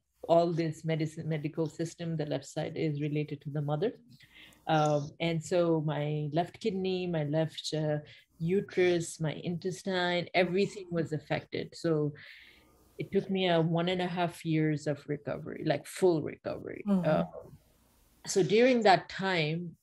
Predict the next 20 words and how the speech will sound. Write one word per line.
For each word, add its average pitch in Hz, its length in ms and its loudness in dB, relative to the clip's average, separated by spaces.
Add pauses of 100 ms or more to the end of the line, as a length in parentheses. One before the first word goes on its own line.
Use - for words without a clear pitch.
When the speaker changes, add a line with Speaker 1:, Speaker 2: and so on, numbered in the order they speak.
(600)
Speaker 1:
um, 156 600 0 (200)
I 156 120 0 (140)
probably 208 760 2 (100)
purified 185 680 2
almost 160 380 -2
twenty 151 300 -6
years 151 360 -4
of - 220 -6
karma 147 560 -4
in 143 140 -6
terms 139 320 -6
of 139 160 -8
doing 156 240 -4
internal 127 580 -6
work, - 260 -6 (240)
because, 151 480 -2
Speaker 2:
Mm-hmm. - 580 -6
Speaker 1:
um, 147 320 2 (140)
you 185 120 0
know, 156 160 0